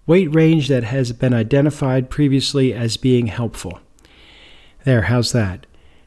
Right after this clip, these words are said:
So I am in that weight range. I'm no longer classified as overweight. Now, as far as my appetite suppression, I still have that. Now,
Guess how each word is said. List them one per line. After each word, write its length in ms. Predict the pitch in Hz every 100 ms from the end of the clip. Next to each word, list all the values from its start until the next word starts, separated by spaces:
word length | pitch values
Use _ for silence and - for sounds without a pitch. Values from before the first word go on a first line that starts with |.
| _
So 340 | - - 165 147
I 160 | 156
am 200 | 170 208
in 140 | 202 170
that 220 | 147 120
weight 220 | 120 120
range. 360 | 117 117 160 143
I'm 100 | 135
no 140 | 143
longer 440 | 143 139 135 123 120
classified 920 | - 135 139 - 139 - 113 117 117
as 220 | 107 -
overweight. 580 | 117 107 101 98 135 - - _ _ _ _ _ _ _ _ - - -
Now, 140 | 143
as 120 | 139
far 260 | - 185 233
as 120 | 185
my 400 | 156 143 143 131 - - - - - _ _ _ - -
appetite 480 | 151 165 156 147 139
suppression, 680 | - - - 120 - 87 82 - - - -
I 100 | 160
still 260 | - - 143
have 200 | 139 107
that. 220 | 92 - - - - - - -
Now, 360 | 156 135 95